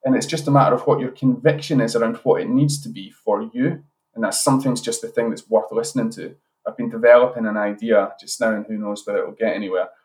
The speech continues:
but the question has been repeatedly asked, actually, as to whether or not this is actually a T V thing. And I've just had to really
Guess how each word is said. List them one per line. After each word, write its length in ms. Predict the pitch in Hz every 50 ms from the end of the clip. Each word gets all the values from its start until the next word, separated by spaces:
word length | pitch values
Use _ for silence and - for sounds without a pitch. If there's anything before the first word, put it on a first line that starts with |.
| _ -
but 60 | 120 110
the 60 | -
question 420 | - - 117 113 117 - - 123
has 100 | 123 120
been 160 | - 120 113
repeatedly 720 | 107 101 - - - - - 135 135 120 - - 117 104 104
asked, 480 | 110 117 127 135 - - - _ -
actually, 400 | 78 76 - - - - 82 82
as 100 | 85 -
to 100 | - - _ -
whether 280 | 104 95 92 92 92
or 60 | 90
not 240 | 90 87 87 87 87
this 140 | 90 90 -
is 100 | 87 87
actually 360 | 90 90 90 - - 87 87
a 20 | 90
T 240 | _ - 98 92
V 160 | 92 95 95 107
thing. 260 | _ - 65 69 - _ _ _ _ _ _ _ _ _ -
And 100 | - 117
I've 80 | 107 104
just 160 | - 143 143
had 140 | 165 190 -
to 80 | 117
really 460 | 101 - - 104 98 101 98 101 101